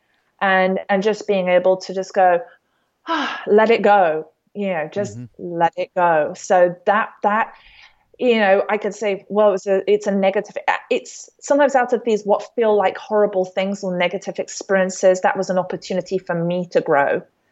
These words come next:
Speaker 2: Mm. Yeah. And that's, yeah, and that's perfectly part of grist for the mill. Everything is, it's all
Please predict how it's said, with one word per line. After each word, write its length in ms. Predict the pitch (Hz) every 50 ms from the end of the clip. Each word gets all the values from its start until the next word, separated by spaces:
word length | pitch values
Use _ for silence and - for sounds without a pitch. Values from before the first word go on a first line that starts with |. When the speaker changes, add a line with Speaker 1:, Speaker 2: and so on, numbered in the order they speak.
| _ _ -
Speaker 2:
Mm. 220 | 131 131 123 113 _ _ _ _ _ _ _ _ _
Yeah. 220 | - 139 143 143 113 _ - _ _ _ _ -
And 160 | 131 120 120
that's, 540 | 120 120 120 - - - - - - - - _ _ _ _ _ _ _ _ _ _ _ _ _ _ _ _ -
yeah, 180 | 135 131 113 - _ -
and 240 | 135 127 127 127 123 -
that's 540 | 131 120 120 123 120 - - - - - 135 131 123 - -
perfectly 480 | 143 143 135 127 131 117 - - 123
part 260 | 110 - 123 120 113 110
of 140 | 104 98
grist 340 | 95 113 127 131 - - -
for 140 | - 123 120
the 80 | 113 113
mill. 340 | 113 123 131 123 110 107
Everything 480 | 107 110 104 110 107 98 - 117 107 107
is, 240 | 110 110 104 95 92
it's 180 | 101 95 - -
all 200 | 104 104 104